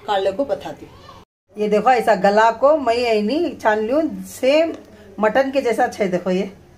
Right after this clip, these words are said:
अंदर से सच है, बहुत अच्छा रहता है। अब इसे मसाला लगाती हूँ। इसे आपको एक टीस्पून, मतलब ये स्पून में एक स्पून, एक स्पून मरकिन का आटा, एक स्पून कॉर्नफ्लोर,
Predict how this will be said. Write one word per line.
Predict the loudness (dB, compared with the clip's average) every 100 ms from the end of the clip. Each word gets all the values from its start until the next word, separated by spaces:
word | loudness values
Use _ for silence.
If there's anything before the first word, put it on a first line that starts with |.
| _ -16
अंदर | -12 -12
से | -12 -20 _ _ _ _ _ -20
सच | -18 -18 -20
है, | -20 -20 -20 -20 -14
बहुत | -10 -8
अच्छा | -8 -8 -8
रहता | -4 -2
है। | -2
अब |
इसे | -4 -4 -2
मसाला | -2 -2 0 0
लगाती | 0 -2 -4 -6
हूँ। | -6 -8 -16 -20 -20 -20 _ _ -18
इसे | -4 0
आपको | 0 0 2
एक | 2 4 2 0 -4
टीस्पून, | -12 -10 -4 -2 -2
मतलब | 0 0 2 0 -2
ये | 0 0 0
स्पून | -6 -4 -2 0
में | 0 0 0
एक | -4 -4
स्पून, | -4 -2 -2 -4 -12 -6 -4 -2 0
एक | 0 0
स्पून | -4 -4 0 2 2 0 -6 -20 -20 -20 -20 -4
मरकिन | -2 0 -2 0
का | 2
आटा, | 2 0 -2 -2
एक | -2
स्पून | -2 -4 0
कॉर्नफ्लोर, | 0 0 2 2